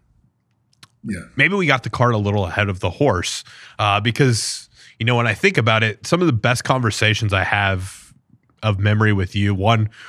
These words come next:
Speaker 2: one that really sticks out was we were out in California for, uh, a James Hardy event, and while everyone else was enjoying themselves and having a good time, I remember you and I were on the back of bar napkins writing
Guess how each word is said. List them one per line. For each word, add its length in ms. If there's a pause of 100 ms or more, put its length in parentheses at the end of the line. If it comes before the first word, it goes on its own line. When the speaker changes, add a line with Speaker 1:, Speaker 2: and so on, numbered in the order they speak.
(140)
Speaker 2:
one 260
that 140
really 260
sticks 460
out 200
was 140
we 100
were 80
out 160
in 80
California 600
for, 300
uh, 340 (440)
a 100
James 260
Hardy 320
event, 420
and 540 (680)
while 180
everyone 380
else 220
was 100
enjoying 380
themselves 500
and 100
having 200
a 40
good 160
time, 240
I 60
remember 320
you 220
and 80
I 140
were 180
on 260 (320)
the 100
back 360
of 300
bar 260
napkins 600
writing 460